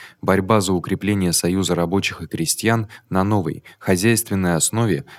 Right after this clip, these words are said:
для развития индустрии, сельского хозяйства, транспорта, или, иными словами, борьба за сохранение и укрепление диктатуры пролетариата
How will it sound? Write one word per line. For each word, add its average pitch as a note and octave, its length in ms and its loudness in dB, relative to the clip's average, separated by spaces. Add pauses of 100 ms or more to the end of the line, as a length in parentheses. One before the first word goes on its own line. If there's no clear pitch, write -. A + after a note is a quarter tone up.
(100)
для F#2+ 240 0
развития G2 480 0
индустрии, F2+ 800 -4
сельского F2 540 -2
хозяйства, G2+ 640 -2 (220)
транспорта, - 720 -2 (320)
или, F2+ 200 2
иными G#2 440 0
словами, E2 640 -2
борьба F2+ 420 2
за G#2+ 140 -2
сохранение G2+ 720 0
и F#2+ 120 -2
укрепление F#2+ 640 -2
диктатуры F2+ 580 -2
пролетариата F#2+ 840 0